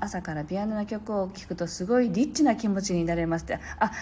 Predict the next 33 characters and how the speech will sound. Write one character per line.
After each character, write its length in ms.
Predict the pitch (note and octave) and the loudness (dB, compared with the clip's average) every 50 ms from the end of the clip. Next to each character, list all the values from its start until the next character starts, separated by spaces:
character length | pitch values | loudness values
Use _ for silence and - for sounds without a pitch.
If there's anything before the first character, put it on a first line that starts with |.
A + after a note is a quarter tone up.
| - - | -10 -6
す 220 | - - - - | -4 -2 0 6
ご 200 | - C4 C#4+ D4+ | 10 10 12 12
い、 100 | D4+ F4 | 10 8
い 180 | - - C#4+ E4 | 6 6 6 8
い 20 | |
で 100 | F4 F#4+ - | 8 8 6
す 120 | - B3+ | 8 8
ね。 260 | A#3 A#3 A3+ G3+ - - | 10 10 10 8 8 6
リ 140 | F#3+ C#4 E4 | 6 6 6
ッ 60 | D4+ | 6
チ 140 | - D4 C#4 | 4 6 8
な 140 | C4 A#3 A3+ | 8 8 8
気 100 | A3+ G#3+ | 6 2
持 100 | G#3 G3 F#3 | 2 2 2
ち。 200 | G3+ E3+ D#3+ - | 0 -4 -4 -4
私 240 | - F#3+ A#3 B3 D#4 | 0 0 2 2 4
も 120 | C#4+ C#4+ D4+ | 4 2 4
そ 120 | D4+ D4 | 4 4
ん 40 | C#4+ | 4
な 120 | C#4+ C#4 | 4 4
気 100 | C#4+ C#4+ | 4 6
持 120 | C4 C4+ B3 | 6 6 6
ち 80 | B3+ | 4
で 80 | B3 C4+ | 4 2
弾 80 | B3+ | 2
き 40 | - | 2
た 80 | - - | 2 4
い 80 | A#3+ | 4
と 100 | A#3 A3+ | 4 4
思 140 | F#3+ F#3 F#3 | 4 4 4
い 60 | F3+ | 4
ま 180 | D#3+ D#3+ F3+ F#3+ | 6 6 4 4
す。 160 | F3+ - - | 4 0 -4